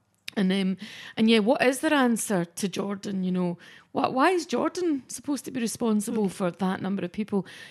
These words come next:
Speaker 1: Greece as well. I mean, look at what was happening to Greece. The story about Greece now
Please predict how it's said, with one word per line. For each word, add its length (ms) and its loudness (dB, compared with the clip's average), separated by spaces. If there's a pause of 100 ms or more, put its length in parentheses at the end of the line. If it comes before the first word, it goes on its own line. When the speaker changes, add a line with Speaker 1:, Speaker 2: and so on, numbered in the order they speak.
(200)
Speaker 1:
Greece 380 0
as 160 -2
well. 280 2
I 60 0
mean, 260 4
look 220 0
at 80 -2
what 160 -2
was 140 -6
happening 340 -4
to 140 -10
Greece. 240 -2
The 100 -4
story 360 0
about 260 -2
Greece 360 -4
now 280 4